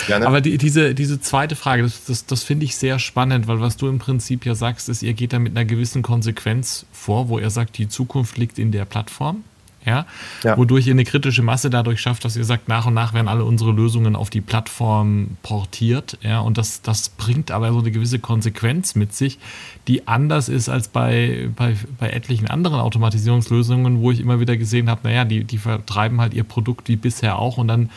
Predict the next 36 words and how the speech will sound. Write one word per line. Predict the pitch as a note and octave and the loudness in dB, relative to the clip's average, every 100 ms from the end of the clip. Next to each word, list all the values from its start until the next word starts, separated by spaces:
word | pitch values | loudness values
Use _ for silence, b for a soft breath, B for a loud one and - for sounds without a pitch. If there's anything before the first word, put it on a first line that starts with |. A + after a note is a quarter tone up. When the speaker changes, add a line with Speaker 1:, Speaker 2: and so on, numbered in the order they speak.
| B B | B B
Speaker 2:
bieten | - C3+ B2 | 0 0 2
sie | A2+ | 0
zusätzlich | G#2 E3+ E3 D3 A#2+ B2+ A#2+ | 2 0 4 2 2 -2 0
irgendwie | C3+ B2 B2 | 2 2 2
noch | B2 | 2
so | - B2 | 2 0
eine | A2 | 2
Plattform | C3 - - A#2+ | 0 -2 0 2
an, | A2 B2 | 2 2
die | C3 A#2+ | 2 2
aber | A2 A#2+ | 2 2
so, | A#2 A#2 A2+ B B B | 2 2 0 B B B
ja, | A#2 | -2
so, | G#2+ | -2
so | G#2 A2+ | 0 -2
ein | A2 | -2
Add-on-Layer | A2 G#2 A2 B2+ G2 F2 E2 | -4 -2 0 2 2 0 -4
ist. | E2 E2+ | -8 -6
Ja? | F#2 F#2+ | -4 -2
Und | G#2 | 0
da | G#2 | 0
sagst | G#2+ A2 - | -2 -4 -6
du | A#2 | -6
eigentlich, | G#2+ A2 G#2+ | -2 0 -2
das | G#2+ G#2 | -2 -2
ist | G#2+ - - - | -4 -8 -14 -4
tendenziell | A#2 A#2 A2+ - A2 | 0 2 2 0 0
gefährlich, | G2+ G2+ A2+ A2+ A2 D3 - | 0 -2 -2 0 0 -2 -4
weil, | A2 A2 G#2+ B B B - | 0 0 0 B B B -4
weil | A2+ | 0
dann | A2 G#2+ | 4 4
hängt | A#2 B2 | 4 2
das | A2+ - | -2 0
so | A2 | 2
nebendran, | G#2 G#2 G#2 G2 G#2+ G#2 | 2 2 0 0 2 2
richtig? | F2 E2+ B2 A#2+ - | 0 -6 -8 -8 -10